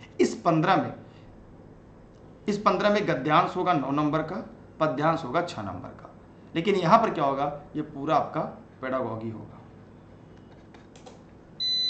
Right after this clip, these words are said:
ठीक, क्या होगा, पूरी तरह से पेडागॉजी की series होगी। अब इनमें भी एक बात आपको और जानना है, इसमें अपठित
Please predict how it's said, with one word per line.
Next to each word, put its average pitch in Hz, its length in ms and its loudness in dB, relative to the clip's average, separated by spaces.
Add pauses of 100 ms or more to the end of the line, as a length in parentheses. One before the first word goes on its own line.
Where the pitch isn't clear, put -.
(600)
ठीक, 220 160 0
क्या 170 120 4
होगा, 175 180 2 (300)
पूरी 202 140 2
तरह 165 120 0
से 240 120 -2
पेडागॉजी 120 440 -6
की 202 100 -6
series 117 300 -10
होगी। - 220 -18 (580)
अब 254 120 6
इनमें 226 280 6
भी 311 100 12
एक - 120 2
बात 196 200 6
आपको 156 240 -2
और 123 180 -4
जानना 117 440 -2
है, 143 140 -8 (280)
इसमें 196 400 -2 (200)
अपठित 208 500 0